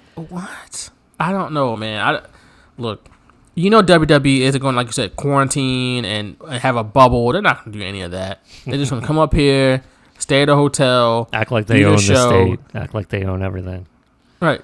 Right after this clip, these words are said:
Speaker 1: Leave, and, and that's it. And it's like,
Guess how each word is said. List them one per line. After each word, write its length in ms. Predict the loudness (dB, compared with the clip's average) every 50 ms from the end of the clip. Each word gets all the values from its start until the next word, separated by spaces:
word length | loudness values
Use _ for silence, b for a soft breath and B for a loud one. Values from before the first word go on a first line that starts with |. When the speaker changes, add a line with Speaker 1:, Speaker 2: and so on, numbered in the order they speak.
| -12 -16 -10
Speaker 1:
Leave, 800 | -4 0 2 2 2 2 2 0 0 0 0 -2 -2 -4 -6 -10 _ -8
and, 340 | -6 -6 -4 -4 -6 -8 -10
and 160 | -8 -6 -2
that's 200 | -2 -2 -2 -2 -4
it. 220 | -6 -6 -8 -10 -14 _ _ _ _ _ _ _ _ _ _
And 120 | -10 -8 -8
it's 120 | -6 -4
like, 280 | -2 0 0 0 -2